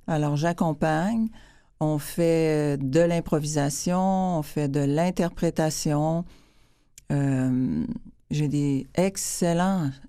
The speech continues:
excellents chanteurs maintenant. Puis cette année, ce qu'on fait, c'est, euh, l'hommage à Clémence.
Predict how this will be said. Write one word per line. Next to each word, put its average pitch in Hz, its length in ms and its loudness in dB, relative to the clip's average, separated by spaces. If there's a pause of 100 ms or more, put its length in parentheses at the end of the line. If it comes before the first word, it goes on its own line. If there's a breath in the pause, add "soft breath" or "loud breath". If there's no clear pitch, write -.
excellents 180 720 0
chanteurs 135 640 -2
maintenant. - 480 -6 (840)
Puis 143 120 -4
cette 160 260 0
année, 160 260 2
ce - 140 -6
qu'on 139 180 2
fait, 170 300 -2
c'est, 151 340 0
euh, 139 380 -2
l'hommage 147 320 0
à 147 80 0
Clémence. 165 720 0